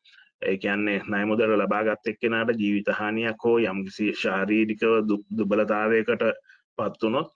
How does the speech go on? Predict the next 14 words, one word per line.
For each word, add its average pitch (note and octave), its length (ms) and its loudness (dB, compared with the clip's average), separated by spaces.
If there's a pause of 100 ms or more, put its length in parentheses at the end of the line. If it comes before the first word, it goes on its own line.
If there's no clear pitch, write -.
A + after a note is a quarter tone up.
(120)
total G2+ 420 -2
and G2+ 200 -2
permanent G#2 420 0
disability, A2+ 640 -2 (420)
ඒ C3 200 2
ණය A#2+ 220 0
මුදල B2+ 320 2
සම්පූර්ණයෙන්ම C3+ 960 0
පියවලල් B2 460 4
දානවා, B2 400 0 (320)
අ, G2 100 -6 (260)
අ, F2+ 120 -8 (240)
රක්ෂණ, A2+ 400 -2
අ, - 460 -8